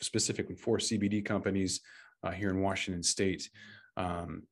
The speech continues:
China had reached out to an attorney I know in, in Oregon looking for their excess cannabis. So I don't know really much about what's going on over there, uh, what they're doing, but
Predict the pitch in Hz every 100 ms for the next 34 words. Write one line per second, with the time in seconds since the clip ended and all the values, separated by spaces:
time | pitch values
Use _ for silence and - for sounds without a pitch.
0 | _ - - 139 190 101 104 101 104 -
1 | 110 98 - - 101 95 87 85 87 95
2 | 92 - 117 104 101 95 98 95 95 92
3 | 85 - - 92 - 110 127 101 87 87
4 | 104 101 98 - 95 95 92 92 - 92
5 | - - 82 - - 98 90 78 78 -
6 | 98 82 80 - - - - - _ 95
7 | 120 107 98 92 95 113 113 104 101 98
8 | 90 85 90 101 101 98 104 - 104 98
9 | 95 101 107 101 98 98 98 95 92 -
10 | - - _ - 85 85 92 92 95 90
11 | 98 95 92 87 90